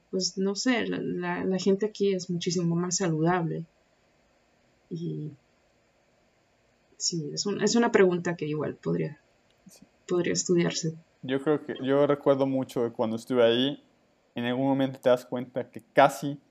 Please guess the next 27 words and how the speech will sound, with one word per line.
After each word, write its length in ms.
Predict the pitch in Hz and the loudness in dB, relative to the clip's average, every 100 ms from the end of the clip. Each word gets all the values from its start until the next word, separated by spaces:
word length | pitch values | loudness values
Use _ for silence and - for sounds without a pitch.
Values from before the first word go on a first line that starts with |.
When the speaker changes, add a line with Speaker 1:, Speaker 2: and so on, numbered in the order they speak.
| _ _ _ _ | _ _ _ _
Speaker 2:
no 180 | 143 135 | -8 -6
consumes 380 | 135 123 120 117 | -6 -6 -8 -4
carne. 320 | 117 117 110 - _ _ _ _ | 0 0 -2 -16 _ _ _ _
O 60 | |
sea, 160 | 123 113 | -6 -4
la, 180 | 110 110 - | -4 -10 -12
la 120 | - 113 | -6 -4
ingesta 320 | 117 131 135 | -4 -2 0
de 100 | 117 | 2
carne 480 | 120 120 127 123 - _ _ _ _ _ _ _ _ _ | 4 4 2 -6 -10 _ _ _ _ _ _ _ _ _
no 380 | - 160 180 190 | -2 6 10 12
es, 300 | 190 185 - | 12 8 -4
o 60 | - | -2
sea, 300 | - 139 135 | 6 6 6
porque 200 | 120 117 | -2 -4
sea 160 | 113 131 | 4 4
obligatorio 520 | 123 107 - 127 135 | 4 0 4 2 2
y 40 | |
sí 160 | 113 117 | -2 -8
puedes 360 | 117 117 117 101 | -4 0 0 -2
hacerlo. 480 | - 107 135 202 - _ _ _ _ _ _ | -6 -4 -4 -6 -10 _ _ _ _ _ _
Speaker 1:
Ujú. 280 | 202 202 254 | -8 -6 -2
Speaker 2:
Pero 220 | - 135 131 | 4 4 4
como 220 | 135 131 | 2 2
tú 80 | 143 | 4
bien 160 | 147 | 4
mencionas, 680 | 143 131 135 127 110 - - | 2 0 -2 -2 -2 -8 -16